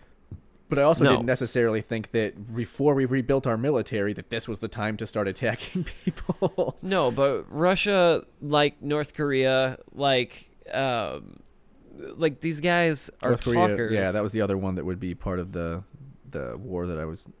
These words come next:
Speaker 1: when I was listing off all the other guys. Of course, North Korea comes into play on there as well.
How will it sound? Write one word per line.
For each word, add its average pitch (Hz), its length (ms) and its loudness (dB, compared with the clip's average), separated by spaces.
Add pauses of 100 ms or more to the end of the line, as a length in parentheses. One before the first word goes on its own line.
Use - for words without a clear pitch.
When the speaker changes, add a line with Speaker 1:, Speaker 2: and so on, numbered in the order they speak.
(100)
Speaker 1:
when 95 120 -6
I 90 40 -2
was 87 140 -6
listing 90 260 -6
off 87 220 -6
all 87 100 -4
the 87 140 -6
other 85 160 -6
guys. 85 320 -6
Of - 80 -18
course, 92 240 -8
North 90 180 -8
Korea 87 280 -6
comes 92 240 -10
into 85 120 -10
play 82 220 -8
on 80 100 -8
there 73 140 -10
as - 100 -14
well. 82 280 -8